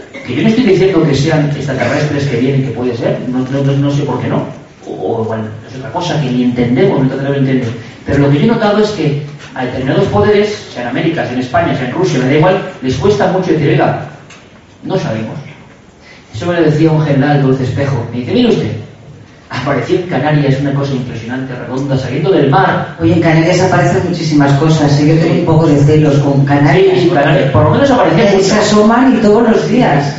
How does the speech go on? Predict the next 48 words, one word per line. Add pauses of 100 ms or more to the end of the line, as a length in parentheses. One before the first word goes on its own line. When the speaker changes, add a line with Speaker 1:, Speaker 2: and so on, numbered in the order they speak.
(240)
Speaker 1:
No
tanto,
Speaker 2:
Todos
Speaker 1:
no
tanto.
Speaker 2:
asomamos
los
maños, (340)
no
sé
si
es
que
hay
muchas
nieblas. (400)
Speaker 1:
No,
en
Speaker 2:
Porque
Speaker 1:
Aragón (100)
Speaker 2:
la
evaporación
Speaker 1:
tampoco (100)
va (100)
mal,
¿eh?
Speaker 2:
No,
Speaker 1:
Tampoco
va
Speaker 2:
tampoco
Speaker 1:
mal.
Speaker 2:
va
mal,
pero
en
Canarias
nos
llevan
cierta
ventaja. (240)
Speaker 1:
Esa
esfera
que
salió,
que
es
un
caso